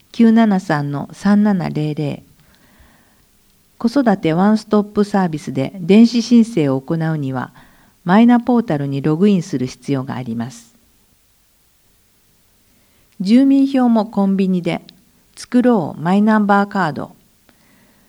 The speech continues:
マイナンバーカードがあれば、全国のコンビニなどで住民票の写しや印鑑登録証明書、課税所得証明書が取得できます。一通三百円。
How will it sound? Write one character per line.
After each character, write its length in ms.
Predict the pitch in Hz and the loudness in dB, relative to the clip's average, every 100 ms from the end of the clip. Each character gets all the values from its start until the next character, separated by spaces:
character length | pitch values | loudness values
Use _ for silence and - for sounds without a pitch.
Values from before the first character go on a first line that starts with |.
| _ _ _ - | _ _ _ -4
マ 140 | 190 | 2
イ 80 | 240 | 4
ナ 160 | 262 254 | 4 2
ン 80 | |
バ 180 | 254 262 | 0 0
ー 20 | |
カ 160 | 247 247 | 0 -2
ー 40 | |
ド 120 | 190 165 | 0 -2
が 80 | |
あ 80 | 165 | -2
れ 100 | 165 | -4
ば、 260 | 131 123 - _ | -6 -8 -10 _
全 280 | 160 196 269 | -2 2 4
国 280 | 269 208 156 | 2 -2 -2
の 200 | 143 - | -6 -8
コ 160 | - 190 | -2 -2
ン 80 | 175 | 0
ビ 120 | 185 | -2
ニ 120 | 175 | -2
な 140 | 170 160 | -4 -4
ど 120 | 131 | -6
で 240 | 135 - - _ _ | -6 -10 -12 _ _
住 240 | 175 208 226 | 0 4 6
民 240 | 233 226 | 6 4
票 220 | 226 202 | 2 0
の 160 | 196 170 | 0 -2
写 220 | 165 196 | -6 -12
し 200 | - 143 | -8 -6
や 200 | 135 - _ _ _ - | -6 -8 _ _ _ 2
印 180 | 202 | 2
鑑 280 | 208 226 214 | 4 2 2
登 160 | 214 202 | 2 2
録 220 | 196 202 | 2 -2
証 220 | 196 180 | -2 -2
明 220 | 175 170 170 | 0 -2 -4
書、 300 | - 151 - _ _ _ _ | -4 -8 -8 _ _ _ _
課 160 | - 185 | -4 0
税 360 | 196 202 190 - - | 2 2 0 -6 -12
所 180 | - 185 | -6 -2
得 260 | 226 220 | -2 -2
証 200 | - 208 | 0 2
明 220 | 196 196 | 2 0
書 240 | 185 190 196 | -2 -4 -6
が 200 | - 196 | -4 -4
取 100 | 202 | -4
得 240 | - 147 139 | -8 -6 -6
で 140 | 135 | -6
き 120 | - | -8
ま 140 | 123 131 | -10 -12
す。 180 | - _ _ _ _ _ - | -18 _ _ _ _ _ -6
一 160 | 185 - | -6 -6
通 260 | - 214 170 | -4 0 0
三 300 | - 175 180 | -2 -2 0
百 280 | 185 185 - | 0 -2 -8
円。 180 | 113 | -10